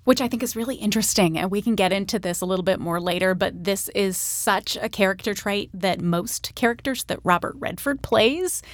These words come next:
wouldn't actually do, so I think it's really interesting for him to be in this role as somebody who chose the cowardly path, really.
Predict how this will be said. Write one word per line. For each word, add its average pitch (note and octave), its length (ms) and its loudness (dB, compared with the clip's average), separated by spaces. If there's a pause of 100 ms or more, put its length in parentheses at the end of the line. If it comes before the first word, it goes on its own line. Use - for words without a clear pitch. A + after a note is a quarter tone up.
(240)
wouldn't C#4+ 260 4
actually C4+ 360 0
do, G#3+ 260 -2
so G3+ 140 -2
I F#3+ 80 2
think G#3+ 160 -2
it's G#3 140 -4
really G#3 280 -2
interesting D#3 540 -4
for E3+ 160 0
him D#3+ 180 -2
to F3+ 180 -6
be F3 160 4
in E3+ 100 0
this D#3+ 140 -6
role E3+ 440 0
as - 80 -10
somebody D#3+ 380 -4
who E3 200 -6
chose F#3+ 520 -4
the F3+ 120 -8
cowardly A3 420 -2
path, - 360 -6
really. - 320 -8